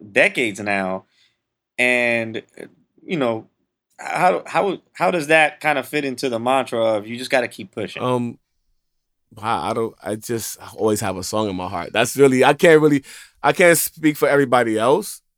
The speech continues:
Speaker 2: You know what I mean? I, shoot, I, I, I, sometimes I wish I've done, done even more, but it's just like, being consistent is important, especially now, because you're here today, gone today. People,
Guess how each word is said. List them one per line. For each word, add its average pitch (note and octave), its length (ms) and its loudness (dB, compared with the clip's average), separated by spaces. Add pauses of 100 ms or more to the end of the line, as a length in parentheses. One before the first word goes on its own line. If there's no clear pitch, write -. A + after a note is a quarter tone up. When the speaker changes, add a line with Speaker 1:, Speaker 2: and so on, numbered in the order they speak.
(180)
Speaker 2:
You C3+ 80 0
know C3+ 60 4
what C3 40 4
I - 60 2
mean? C#3+ 240 0
I, B2 160 6 (160)
shoot, C3+ 300 -2
I, D3+ 380 4
I, C#3+ 280 4
I, C#3 220 2
sometimes D3+ 380 0
I C3+ 80 2
wish C3+ 360 0
I've A#2+ 260 0
done, A2+ 300 -4 (300)
done A#2 180 -4
even G#2 220 -6
more, G#2 340 -4
but G2 200 -6
it's A#2+ 120 -10
just B2+ 140 -10
like, A#2+ 240 -2 (1700)
being C3+ 220 -2
consistent D3 680 -2
is B2 200 -4
important, A#2+ 540 -2
especially A#2+ 420 -4
now, A#2+ 240 0
because A2+ 520 -6 (580)
you're G#2+ 120 -12
here A#2 180 -4
today, B2 280 -2
gone A#2+ 280 0
today. G#2 320 -8
People, A#2+ 380 -10